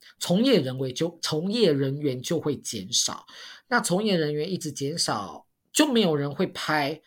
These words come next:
好看的电影给你看啦。所以我们大家尽可能的哈，就是努力看正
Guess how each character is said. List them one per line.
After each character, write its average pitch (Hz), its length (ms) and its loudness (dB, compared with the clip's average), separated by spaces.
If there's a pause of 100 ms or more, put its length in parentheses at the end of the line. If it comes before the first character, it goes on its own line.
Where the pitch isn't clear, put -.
(120)
好 135 200 4
看 170 220 0
的 139 80 -2
电 156 180 0
影 110 100 -8
给 110 120 -8
你 - 180 -10
看 104 320 -8
啦。 76 280 -14 (280)
所 - 160 2
以 220 60 8
我 180 40 2
们 147 100 -4
大 170 100 2
家 180 100 2
尽 175 280 0
可 123 220 -4
能 101 220 -8
的 101 140 -10
哈， 92 140 -10
就 - 120 -10
是 165 120 -2
努 165 320 4
力 208 280 2
看 156 240 -2
正 110 240 -4